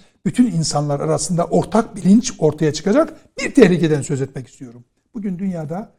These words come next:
gizli bir proje var. Bu proje şudur. Bütün insanların beyinlerini, ferdi zihinlerini, ferdi zekalarını, e,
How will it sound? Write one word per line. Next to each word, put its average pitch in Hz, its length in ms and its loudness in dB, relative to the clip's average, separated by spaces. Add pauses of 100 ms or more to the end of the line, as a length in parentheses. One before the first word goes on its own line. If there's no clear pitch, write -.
(240)
gizli 196 240 2
bir 208 80 2
proje 131 300 -2
var. - 160 -12 (580)
Bu 269 80 0
proje 165 420 -2 (180)
şudur. 139 280 -6 (1120)
Bütün 349 420 0
insanların 170 760 0
beyinlerini, 151 720 0 (100)
ferdi 160 360 2
zihinlerini, 139 880 0 (440)
ferdi 175 420 4
zekalarını, 147 840 0 (720)
e, 160 340 2